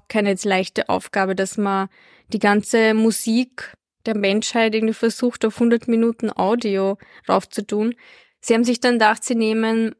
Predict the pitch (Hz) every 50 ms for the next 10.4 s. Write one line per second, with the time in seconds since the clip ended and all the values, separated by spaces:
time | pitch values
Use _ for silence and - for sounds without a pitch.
0 | _ - - - 226 214 208 208 202 - - 214 202 226 240 - - - 294 285
1 | 285 285 285 - 294 277 - 262 240 262 - - 302 254 202 196 - - - -
2 | - - 226 208 196 196 196 - - 262 269 254 233 226 233 - - 233 208 202
3 | - - - 196 - - - 202 202 208 226 240 247 240 214 208 208 - - 202
4 | - - 196 185 185 185 185 185 175 196 214 - - - - - 220 208 - -
5 | - 214 196 202 214 220 220 220 220 220 220 214 - - - 185 180 180 180 180
6 | 185 - - 185 185 - - - 190 190 - - 196 190 185 180 - - - -
7 | 196 190 190 196 202 208 208 208 208 208 - - 196 185 - - - _ - -
8 | 220 202 202 220 233 - - - 240 226 220 214 214 220 - - - - _ _
9 | - 202 208 214 214 202 - - 202 - 202 190 196 196 208 - - - - -
10 | 208 202 202 202 196 202 202 196